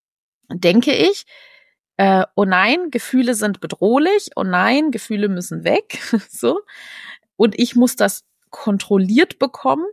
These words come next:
ja, und das hat auch wieder viel mit meiner Biografie zu tun. Habe ich das Gefühl, ich kann Gefühle kontrollieren oder habe ich das Gefühl, Gefühle überwältigen mich? So. Und, ähm, das bedeutet,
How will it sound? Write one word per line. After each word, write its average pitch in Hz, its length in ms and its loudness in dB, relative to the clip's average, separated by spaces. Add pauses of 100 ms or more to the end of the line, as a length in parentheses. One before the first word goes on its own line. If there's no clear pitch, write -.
(180)
ja, - 300 0
und 196 100 0
das 202 140 0
hat 202 120 -2
auch 196 160 2
wieder 208 180 0
viel 196 180 -4
mit 190 120 -2
meiner 170 260 -2
Biografie 170 600 -6
zu - 140 -8
tun. 311 280 -6 (420)
Habe 214 160 0
ich - 80 -4
das - 180 -2
Gefühl, 208 400 -4
ich - 180 -8
kann 220 360 2
Gefühle 202 360 -2
kontrollieren 196 880 0 (180)
oder 285 400 4
habe 262 100 2
ich 247 80 -8
das 247 180 -10
Gefühl, 254 420 -2
Gefühle 226 400 -2
überwältigen 190 760 0
mich? - 260 -12 (500)
So. - 200 -8 (560)
Und, 202 520 0 (100)
ähm, 185 440 0
das 202 200 -2
bedeutet, 185 640 -2